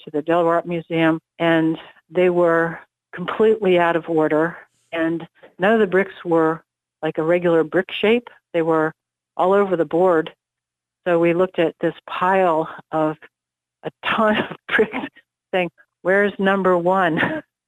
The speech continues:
on this enormous, incredibly heavy puzzle, basically. So just physically, how do you do this? And they made a tent for us to work under, and we worked up until almost a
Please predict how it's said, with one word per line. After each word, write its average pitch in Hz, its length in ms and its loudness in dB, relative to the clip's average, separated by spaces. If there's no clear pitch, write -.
on 180 100 -2
this 175 160 -2
enormous, 190 760 2
incredibly 196 880 2
heavy 170 500 0
puzzle, 165 400 -2
basically. 151 560 0
So 180 240 2
just - 220 -2
physically, 262 520 2
how 202 360 2
do 208 100 0
you 190 180 2
do 185 180 2
this? 160 220 0
And 165 400 -2
they 185 160 0
made 175 220 0
a 156 60 0
tent 214 400 -4
for 160 160 0
us 160 100 -4
to 156 80 -10
work 185 280 -2
under, 160 380 0
and 170 200 -2
we 175 220 2
worked 180 360 0
up 180 200 -2
until 170 600 0
almost 175 480 -2
a 165 140 0